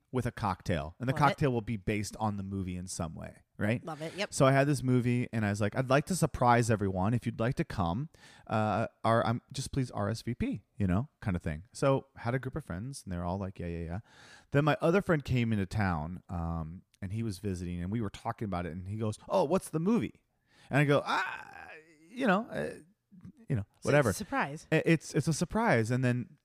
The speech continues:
Speaker 1: the other, one of the other people that's already coming to the party goes, "Why is this such a big deal? It's a surprise. Wha-, wha-, what is your fucking thing about surprises?" And he kind of, like,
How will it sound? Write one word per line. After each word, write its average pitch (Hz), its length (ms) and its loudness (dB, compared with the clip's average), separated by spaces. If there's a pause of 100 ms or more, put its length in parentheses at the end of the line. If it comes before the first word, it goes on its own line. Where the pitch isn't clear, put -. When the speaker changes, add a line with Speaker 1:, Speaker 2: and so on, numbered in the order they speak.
(140)
Speaker 1:
the 135 120 4
other, 160 400 2
one 123 180 0
of 123 60 0
the 123 80 4
other 165 160 2
people 117 300 -4
that's 107 280 -4 (100)
already 135 320 2
coming 127 300 0
to - 0 -
the 110 80 -10
party 131 180 2
goes, 110 160 0 (440)
"Why 220 240 -2
is 302 120 -2
this 269 120 -6
such 262 160 -8
a 214 40 -10
big 220 140 -6
deal? 208 220 0
It's 147 100 -4
a 143 60 -6
surprise. 117 500 -4
Wha-, 135 160 -2
wha-, 185 160 -4
what 220 180 4
is 285 140 -2
your 269 140 -4
fucking 208 340 -6
thing 190 180 -2
about 147 200 0
surprises?" 131 560 -2 (240)
And 151 100 -8
he 151 60 -4
kind 175 240 0
of, 156 80 0
like, 117 260 0